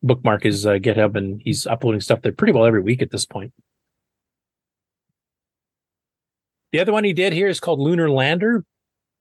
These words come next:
And, uh, this was originally for the Dragon thirty-two by Doctor Tim Langdell in a book called Thirty-five Programs for the Dragon thirty-two.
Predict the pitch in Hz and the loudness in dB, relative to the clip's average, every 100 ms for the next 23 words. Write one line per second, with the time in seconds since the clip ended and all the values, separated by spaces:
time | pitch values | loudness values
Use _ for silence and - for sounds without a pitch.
0 | _ _ _ _ _ _ - 127 127 131 | _ _ _ _ _ _ -6 -2 2 2
1 | 131 151 139 139 - 190 214 180 185 127 | 2 2 2 2 2 0 0 0 -2 0
2 | 131 127 151 135 123 143 117 - 190 147 | 0 0 0 0 0 0 -2 -2 -2 2
3 | 123 113 143 147 - - 156 156 170 131 | 0 0 0 0 -2 -4 -2 0 0 2
4 | 147 143 175 185 175 - 127 113 131 143 | 2 2 0 0 -2 -2 -2 0 -2 0
5 | 127 127 185 180 170 156 131 160 139 117 | 0 2 0 2 2 0 0 0 2 0
6 | 107 127 110 120 117 107 107 98 - 135 | -2 -4 0 2 0 -2 -4 -4 -2 -2
7 | 92 | -2